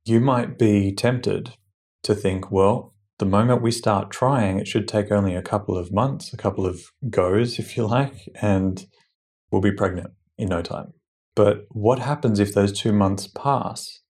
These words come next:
and you're still not pregnant? Then you start to get a little bit irritated. You might start to get a little bit disheartened, and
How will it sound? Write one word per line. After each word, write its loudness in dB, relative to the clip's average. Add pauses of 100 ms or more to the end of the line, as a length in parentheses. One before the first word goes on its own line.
and -2 (160)
you're -6
still -2
not -2
pregnant? -6 (1200)
Then 4
you 6
start 2
to -14
get 2
a 0
little 0
bit -4
irritated. -2
You 0
might 0
start 0
to -14
get -2
a -2
little -2
bit -6
disheartened, -6 (580)
and -2